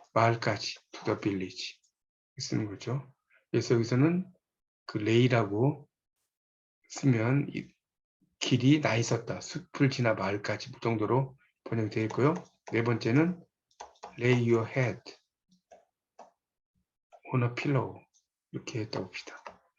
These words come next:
그럼 이게 뭡니까? 필로우라고 하는 것 자체가,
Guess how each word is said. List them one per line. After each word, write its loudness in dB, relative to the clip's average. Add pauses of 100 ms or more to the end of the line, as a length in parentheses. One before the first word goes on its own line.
(200)
그럼 6
이게 8
뭡니까? 2
필로우라고 6
하는 8
것 2
자체가, 2